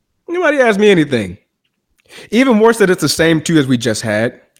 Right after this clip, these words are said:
and that if one were to not make it, his replacement is somehow an equally or even more dangerous option. Because again, if Ron DeSantis is the one that ends, oh, baby. I said it. Okay, now we've talked about, we said it with Trump.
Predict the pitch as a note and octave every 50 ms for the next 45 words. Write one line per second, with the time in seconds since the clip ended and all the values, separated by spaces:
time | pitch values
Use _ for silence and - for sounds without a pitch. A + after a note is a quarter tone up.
0 | _ - _ - E3 E3 D#3+ D#3 C#3+ C3+ D#3 F#3+ G3+ G3 F#3 F#3 D#3+ C#3+ C#3+ E3
1 | G3 G#3+ - C#3+ C#3 C#3 C#3 D3+ C#3+ D3 C3+ C#3 C#3+ C#3 - F3 F3+ F3 - E3
2 | C#3 C3+ - - - F#3 F#3+ D#3+ F3 D#3+ C#3+ - - - E3+ E3+ - F#3 F3 F3+
3 | F3 F3+ F#3 F3 - _ _ _ _ _ - - - - G3+ G3+ E3+ E3 D3 D3
4 | D3+ F3 F#3 G3+ G3+ F#3+ D#3+ C#3+ D#3+ E3 E3+ D#3+ D3+ C#3+ C3+ D3 D#3 C#3+ B2+ -
5 | B2+ C3 D3 C#3+ - E3+ D#3 D#3+ D3 F#3+ F#3+ E3 C#3+ C3 D#3+ G3 B3+ C#4+ B3 E3
6 | - - D#3 F3+ A#3 A#3 - D#3 C#3+ B2+ C#3 B2+ B2 C3+ C3 C3 C3 C3 A#2+ B2
7 | A#2+ B2 B2 A#2+ A#2+ - - - - - - _ _ - C4+ D4+ B3+ F#3+ D#3 D#3
8 | F#3 A3+ B3 F3+ - G#2+ F#2+ - _ _ _ _ _ _ _ _ - - - -
9 | _ _ - D#4 - - G#3 F3+ D#3 D3 F3+ G3+ F3+ G3 F3 E3+ F#3 F3+ F3+ E3+
10 | G3 C4+ D4 G#3 - F#3+ E3+ E3+ - E3 D3+ E3 A3 A#3 - - F#3 F3+ E3 D3+
11 | D3 - D3+ D3+ D#3 F3 -